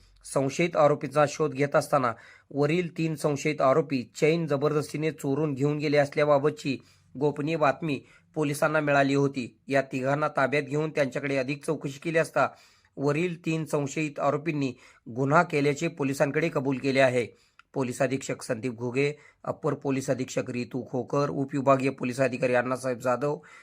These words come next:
यांच्या मार्गदर्शनाखाली पोलीस निरीक्षक बयाजीराव कुरळे, पोलीस हेड कॉन्स्टेबल संतोष पुजारी, कपिल साळुंखे, नवनाथ देवकते, आकाश गायकवाड, सुशांत लोंढे, मोहन सोनवणे, सचिन वडगावे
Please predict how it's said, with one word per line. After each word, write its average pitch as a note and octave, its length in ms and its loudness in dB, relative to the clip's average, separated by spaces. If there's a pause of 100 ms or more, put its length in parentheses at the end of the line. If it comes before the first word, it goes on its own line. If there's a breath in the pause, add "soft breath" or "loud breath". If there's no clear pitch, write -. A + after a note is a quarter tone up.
(160 loud breath)
यांच्या C3+ 300 4
मार्गदर्शनाखाली C#3 880 2 (420 soft breath)
पोलीस C#3 320 2
निरीक्षक C3+ 320 -2
बयाजीराव B2+ 540 4
कुरळे, C3 440 2 (360 loud breath)
पोलीस C#3 320 2
हेड C3+ 100 0
कॉन्स्टेबल C3+ 460 -2
संतोष B2 400 -4
पुजारी, C3+ 500 0
कपिल C3 420 -4
साळुंखे, C3+ 540 -2
नवनाथ B2+ 360 0
देवकते, B2+ 640 -4 (320 loud breath)
आकाश C3 440 2
गायकवाड, C#3+ 440 4
सुशांत C3 480 -2
लोंढे, B2 420 0
मोहन B2 380 -2
सोनवणे, C3+ 500 -2
सचिन C#3 340 -6
वडगावे B2+ 480 4